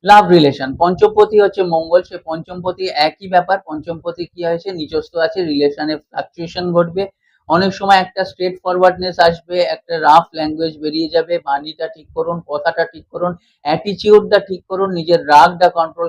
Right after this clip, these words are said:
করুন। যখনই দেখবেন এই যে মঙ্গল কেতুর কাছে যাবে, মানে কি দ্বিতীয় ঘরে কেতু আছে সেভেন্থ হাউসে, তখনই দেখবেন অনেক সময় মঙ্গল হচ্ছে বাস্তু। এই কেতু মানে কি?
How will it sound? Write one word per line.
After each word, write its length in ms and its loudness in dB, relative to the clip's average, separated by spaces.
করুন। 260 -8
যখনই 380 -8
দেখবেন 400 -10
এই 160 -14
যে 100 -8
মঙ্গল 500 -6
কেতুর 380 -16
কাছে 240 -20
যাবে, 340 -4
মানে 200 -4
কি 220 -8
দ্বিতীয় 440 -2
ঘরে 200 4
কেতু 360 -4
আছে 260 -2
সেভেন্থ 380 -6
হাউসে, 300 0
তখনই 380 0
দেখবেন 340 -2
অনেক 240 -6
সময় 200 -12
মঙ্গল 320 -2
হচ্ছে 200 0
বাস্তু। 440 2
এই 120 0
কেতু 320 -16
মানে 240 -6
কি? 180 -14